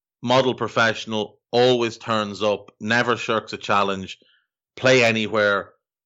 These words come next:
and will give you six out of ten pretty much every week. If you expect more, you might end up disappointed. Now, he will give you sevens and eights, but he rarely goes below that six.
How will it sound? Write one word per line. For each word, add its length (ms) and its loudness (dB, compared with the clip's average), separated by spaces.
and 180 -2
will 120 -2
give 220 0
you 340 -4
six 400 -2
out 160 2
of 60 -8
ten 480 -4
pretty 240 -2
much 360 -8
every 260 -4
week. 340 -8
If 140 -20
you 80 -6
expect 420 0
more, 480 2
you 140 -6
might 180 0
end 160 -2
up 100 -4
disappointed. 680 -4
Now, 180 2
he 120 -4
will 200 0
give 220 -4
you 140 -6
sevens 460 -2
and 140 -6
eights, 300 -8
but 260 -4
he 140 -4
rarely 340 4
goes 240 -2
below 300 -6
that 180 -10
six. 540 -12